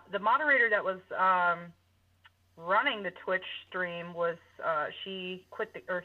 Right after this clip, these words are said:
he quit the game. He's not playing anymore. But, um, he was doing Twitch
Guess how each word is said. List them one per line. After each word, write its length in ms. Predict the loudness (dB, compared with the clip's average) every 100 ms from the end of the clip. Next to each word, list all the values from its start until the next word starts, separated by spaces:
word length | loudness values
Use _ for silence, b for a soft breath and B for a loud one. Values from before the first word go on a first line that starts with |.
| -8
he 100 | -10
quit 260 | -6 -6
the 60 | -6
game. 480 | -4 -4 -4 -10 -16 _ -14
He's 140 | -10
not 200 | -8 -4
playing 240 | 0 0 -2
anymore. 420 | -6 -6 -8 -8 _ _ _ _ _ _ _ _ _ _ _
But, 220 | 2 4
um, 260 | 4 4 0
he 160 | -6
was 140 | -6 -4
doing 240 | -2 -2 -2
Twitch 220 | -2 -2